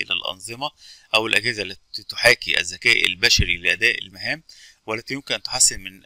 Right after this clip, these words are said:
نفسها استنادًا إلى المعلومات التي تجمعها. يتجلى الذكاء الاصطناعي في عدد من الأشكال. بعض هذه الأمثلة:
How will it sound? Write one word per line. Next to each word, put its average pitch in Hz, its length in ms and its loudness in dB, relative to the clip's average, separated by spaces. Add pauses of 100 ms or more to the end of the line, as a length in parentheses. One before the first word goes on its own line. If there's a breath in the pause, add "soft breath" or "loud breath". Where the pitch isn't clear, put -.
(120)
نفسها 123 440 2
استنادًا 110 400 0
إلى 98 220 0
المعلومات 98 460 -10
التي 110 320 -6
تجمعها. 101 480 0 (480 loud breath)
يتجلى 156 540 2
الذكاء 113 440 0
الاصطناعي 113 500 0
في 107 100 0
عدد 107 240 2
من 98 120 -8
الأشكال. - 480 0
بعض 110 240 -2
هذه 90 260 -8
الأمثلة: 101 460 -4